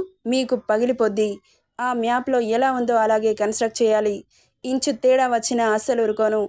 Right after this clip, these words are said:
అని వార్నింగ్ టోన్‌లో చెప్పి అక్కడి నుండి బాబుగారు కొట్టి టయర్డ్ అవ్వడంతో రూమ్కి వచ్చాడు. ధీర్ డైరెక్ట్గా తన రూమ్కి వెళ్ళి ఫ్రెష్ అయ్యి వచ్చి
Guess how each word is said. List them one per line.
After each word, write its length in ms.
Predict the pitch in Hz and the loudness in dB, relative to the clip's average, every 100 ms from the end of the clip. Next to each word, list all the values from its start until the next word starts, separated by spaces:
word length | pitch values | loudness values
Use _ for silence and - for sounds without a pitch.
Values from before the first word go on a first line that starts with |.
| - _ _ | -8 _ _
అని 160 | 240 247 | -4 -2
వార్నింగ్ 420 | 220 226 262 247 | 0 0 0 0
టోన్‌లో 280 | 240 233 226 | 0 0 -2
చెప్పి 360 | 220 226 240 226 - | -2 -2 -2 -4 -2
అక్కడి 280 | 233 233 277 | -4 -2 -2
నుండి 240 | 247 233 | 0 -2
బాబుగారు 640 | 220 208 220 240 226 220 214 190 _ _ _ - | 0 0 2 2 2 2 0 -4 _ _ _ -2
కొట్టి 360 | 269 - 262 | -2 0 -4
టయర్డ్ 400 | 208 208 220 254 | -2 0 2 2
అవ్వడంతో 500 | 247 226 220 214 220 | 2 2 -2 0 0
రూమ్కి 320 | 208 220 240 247 | 2 0 0 0
వచ్చాడు. 460 | 208 - 214 214 202 - _ _ _ _ | 0 0 0 0 -2 -12 _ _ _ _
ధీర్ 360 | 220 277 269 214 | -2 0 0 -2
డైరెక్ట్గా 680 | 190 226 262 254 240 240 | 0 2 0 -2 0 0
తన 240 | 226 220 208 | 0 0 2
రూమ్కి 320 | 233 269 277 | 0 0 0
వెళ్ళి 300 | 254 240 233 | 0 2 -2
ఫ్రెష్ 340 | - 214 - | -2 -4 0
అయ్యి 200 | 233 220 | 0 0
వచ్చి 300 | 220 208 247 | -2 -2 -4